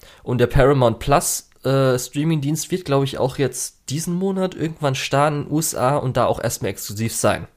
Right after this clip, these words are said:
Es kann sein, dass sie da bleiben und dann international zum Beispiel sowas, weil ich glaub, Star Trek war ja teilweise, das wöchentlich auf Netflix erschienen ist,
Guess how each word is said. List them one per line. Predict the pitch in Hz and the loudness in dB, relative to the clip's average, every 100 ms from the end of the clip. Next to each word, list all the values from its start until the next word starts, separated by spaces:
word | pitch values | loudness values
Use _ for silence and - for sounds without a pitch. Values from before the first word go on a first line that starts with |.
| - - - - - - | -20 -20 -20 -18 -16 -8
Es | 127 - | -6 -2
kann | 151 190 | 0 2
sein, | 185 127 147 185 196 - - - - - - | 4 4 4 2 -4 -12 -20 -20 -20 -4 2
dass | 135 - | 2 2
sie | 131 110 | -2 2
da | 110 | 2
bleiben | 107 110 135 175 254 370 _ - - _ _ _ | 4 4 6 4 -2 -8 _ -20 -20 _ _ _
und | - 160 165 - | 0 0 0 2
dann | 143 139 | 2 4
international | 156 156 160 156 - 139 139 | 0 2 0 0 0 0 0
zum | 139 127 | 0 0
Beispiel | 123 | 0
sowas, | 117 117 117 - - - | 0 2 2 0 -6 -4
weil | 104 | -2
ich | 107 | 0
glaub, | - 113 | -2 -2
Star | - 123 123 | 0 0 2
Trek | 131 113 | 0 0
war | 117 | 2
ja | 113 | 2
teilweise, | - 120 113 113 113 101 | 2 2 4 4 0 -2
das | 113 - - 110 | -2 -2 -4 0
wöchentlich | 123 131 113 117 98 | 0 0 -2 0 0
auf | 107 - | 0 0
Netflix | 110 127 - 101 - | 2 2 2 -4 -6
erschienen | - - 104 - | -10 -10 -10 -10
ist, | - - | -12 -14